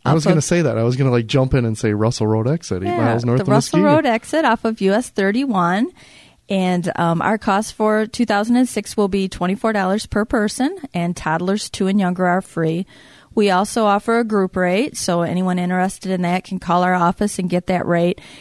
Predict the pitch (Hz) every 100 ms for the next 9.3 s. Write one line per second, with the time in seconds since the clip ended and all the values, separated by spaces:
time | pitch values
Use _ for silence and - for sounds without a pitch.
0 | - - 196 196 190 - 320 381 285 190
1 | 202 208 - - 220 214 214 226 208 202
2 | 180 190 208 196 170 170 - 165 170 170
3 | 190 180 175 208 - - - - - 160
4 | - 175 190 - 214 202 202 190 196 208
5 | 202 190 180 180 202 220 208 196 190 208
6 | - 220 226 208 196 - 254 349 - -
7 | - 185 180 175 170 175 - 175 - 170
8 | 165 185 - 196 196 185 175 170 180 196
9 | - 185 185